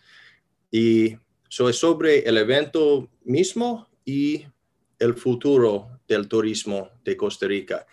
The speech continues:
Y la otra cosa es que, como Lumay sabe, vamos a, a hacer un anuncio muy pronto de Miss Universo. No puedo decirlo ahora porque todavía es un secreto. Lumay sabe, pero Luma-, Lumay no va a decir nada. Um,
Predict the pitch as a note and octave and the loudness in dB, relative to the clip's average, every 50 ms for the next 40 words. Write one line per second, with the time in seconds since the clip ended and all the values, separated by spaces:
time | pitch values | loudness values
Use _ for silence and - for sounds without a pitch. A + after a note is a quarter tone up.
0 | - - _ _ _ _ - A#2+ B2+ D#3 E3 F#3 F3 D#3+ - - F#3 F3+ - - | -20 -20 _ _ _ _ 0 2 2 2 2 2 0 -2 0 0 0 0 0 0
1 | A2+ G2+ G2+ - - - - A2 G#2+ G#2 G#2 G#2 G2 - _ _ _ - - - | -2 -2 -4 -4 -6 -4 0 0 2 2 0 -2 -4 -8 _ _ _ -20 -20 -20
2 | - _ _ _ - - A#2 B2 A#2+ B2 C3+ D3 D#3 D3+ - - B2 G#2+ G#2 G2+ | -20 _ _ _ -6 -2 0 2 2 2 2 2 2 2 4 4 4 4 4 4
3 | G2+ G2+ F#2+ G#2+ A2+ A#2+ B2+ B2+ B2 - - A#2+ A2+ G#2+ G#2 G2 F#2+ F#2+ - - | 2 0 0 0 0 0 0 -2 -2 -2 0 2 2 2 2 2 0 -4 -6 -12
4 | - - _ _ _ - G#2 G2+ G2 - - A#2+ A2+ A2+ A2 G#2+ G#2+ G#2+ A#2 B2+ | -18 -20 _ _ _ -10 -8 -6 -4 -2 0 2 2 2 0 0 -2 -2 0 0
5 | C3 B2 - - A2+ G#2 G#2 G2+ G2 F#2+ - - C3+ C#3 C3+ B2 B2+ - G2 F#2+ | -2 0 0 0 0 0 0 0 -2 -4 -2 -2 0 0 0 -2 -2 -2 -2 -2
6 | F#2 F#2 F#2+ F2 - F#2+ F#2+ G2 G2+ C#3 D3+ D3 C3+ - F#2+ G#2 G#2+ - B2+ B2 | -2 -4 -4 -6 -6 -6 -4 -2 0 0 0 0 0 -2 -4 -4 -4 -2 0 2
7 | A#2 A2+ G#2+ A2+ G#2 - A#2 A#2 A2 A2 G#2+ G#2+ B2 D#3 F3 E3+ D#3 A#2+ - G2+ | 2 2 2 0 -2 0 0 2 2 2 2 2 2 2 2 2 0 -2 -4 -8
8 | G2 - G#2+ G#2+ G#2 G2 - _ - G#2+ G#2 G#2+ G#2+ A2+ A2 G#2+ - - G#2+ G#2 | -6 -2 -2 0 -2 -2 -4 _ -6 -4 -4 -2 -2 -2 -2 -4 -4 -6 -8 -4
9 | - C3+ C3+ F#3 G3+ G3+ F#3+ - E3+ D3+ - - _ _ _ _ _ G#2+ G#2 A2 | -4 -4 0 0 0 0 0 -2 -4 -4 -4 -8 _ _ _ _ _ -8 -4 -2
10 | A2+ B2 B2 C3 C3 - E3 D3+ D3+ D3+ E3 D#3 D3+ C3 A#2 A2+ A2 A2 A2+ A#2 | 0 0 0 0 0 2 2 4 4 4 2 0 0 0 2 2 2 2 2 0
11 | B2 - - A#2 A2+ A2+ A#2 A#2 A#2 A#2 A2+ A2 - A2 A2 G#2+ A2+ A2 G#2+ G#2+ | 0 -2 -2 -4 -2 0 0 0 0 0 -2 -4 -6 -6 -4 -2 -2 -2 -2 -4
12 | - - A#2+ A#2+ C3 C#3 C#3+ C#3 C#3 C#3 - - - - - - - - _ _ | -6 -4 -4 -2 0 0 0 0 -2 -4 -6 -12 -16 -18 -20 -20 -20 -20 _ _
13 | _ _ - A2 A2+ A2 G#2+ G#2+ G#2 G2+ G2+ G2+ G#2 | _ _ -2 0 2 2 4 2 2 0 -2 -6 -10